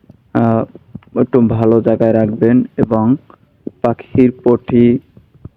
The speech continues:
আহ, ই বন্যের হওয়ার মানে হলো ওটা ওদের,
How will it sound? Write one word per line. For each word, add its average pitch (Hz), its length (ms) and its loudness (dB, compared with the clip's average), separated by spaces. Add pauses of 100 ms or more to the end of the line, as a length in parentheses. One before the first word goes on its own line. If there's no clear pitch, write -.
আহ, 117 260 0 (140)
ই 127 100 4
বন্যের 120 380 2
হওয়ার 117 320 0
মানে 113 320 2
হলো 113 340 0 (540)
ওটা - 240 -2
ওদের, 113 420 2